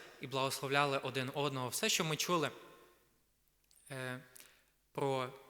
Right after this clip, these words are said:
Божий страх, про Божу любов, те, що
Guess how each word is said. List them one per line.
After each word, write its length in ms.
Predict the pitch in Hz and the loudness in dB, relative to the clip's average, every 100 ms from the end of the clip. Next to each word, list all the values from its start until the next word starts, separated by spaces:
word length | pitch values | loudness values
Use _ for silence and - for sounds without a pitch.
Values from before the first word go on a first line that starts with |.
| - | -16
Божий 300 | 135 165 175 | -2 0 2
страх, 440 | 180 - 147 143 139 - - - _ _ | 0 0 0 0 -4 -12 -20 -20 _ _
про 260 | - 131 123 | -6 -4 -4
Божу 320 | 117 156 175 | 0 2 2
любов, 580 | 170 151 135 151 139 - - - - - _ _ _ _ _ _ | 0 -2 0 0 -2 -8 -20 -20 -20 -20 _ _ _ _ _ _
те, 100 | 190 | 0
що 400 | 180 180 165 139 | 4 6 6 4